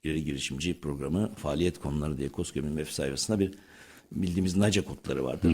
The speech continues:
Speaker 2: hı.
Speaker 1: Bunları ayırmış, üçe ayırmış. Düşük, orta, yüksek. Düşük sektöre buna örnek konfeksiyon verebilir mesela.
Speaker 2: Katma değeri mi baz alıyor burada?
Speaker 1: Evet,
Speaker 2: Hı,
Speaker 1: katma
Speaker 2: tamam.
Speaker 1: değeri. Yüz bin veriyor. Yani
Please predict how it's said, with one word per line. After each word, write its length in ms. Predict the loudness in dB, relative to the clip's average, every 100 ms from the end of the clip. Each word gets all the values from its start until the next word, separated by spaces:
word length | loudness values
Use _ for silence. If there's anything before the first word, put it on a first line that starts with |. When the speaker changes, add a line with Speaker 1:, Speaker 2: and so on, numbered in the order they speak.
| 6
Speaker 2:
hı. 120 | 2 0 6
Speaker 1:
Bunları 260 | 10 10
ayırmış, 360 | 12 12 12 8
üçe 240 | 6 8
ayırmış. 460 | 8 8 2 -4 -8 -8 -10 -10 _ 6
Düşük, 340 | 8 8 4 6
orta, 300 | 10 10 10
yüksek. 560 | 8 8 4 -4 -8 -18 _ 2
Düşük 320 | 4 6 6
sektöre 540 | 6 6 6 4 6 2 -10 _ 2
buna 300 | 6 6 4
örnek 520 | 2 4 4 0 -10 -16 -20 _ _ 0
konfeksiyon 680 | 0 2 -2 0 -2 -2 -2
verebilir 420 | -4 -4 -8 -10
mesela. 380 | -8 -8 -8 -12 _ _
Speaker 2:
Katma 380 | 4 8 10 12
değeri 220 | 12 12
mi 100 | 12
baz 180 | 10 10
alıyor 280 | 8 8 8
burada? 280 | 8 10 10
Speaker 1:
Evet, 240 | 10 4
Speaker 2:
Hı, 180 | 2 2
Speaker 1:
katma 300 | 0 2 2
Speaker 2:
tamam. 160 | 2
Speaker 1:
değeri. 140 | 0 -6 -12 -12 -14 -16 -20 _ -10 6
Yüz 280 | 8 8
bin 260 | 4 2 -2 -6
veriyor. 320 | -4 -6 -6 -14 _ _ _ _ -8
Yani 300 | -6 -6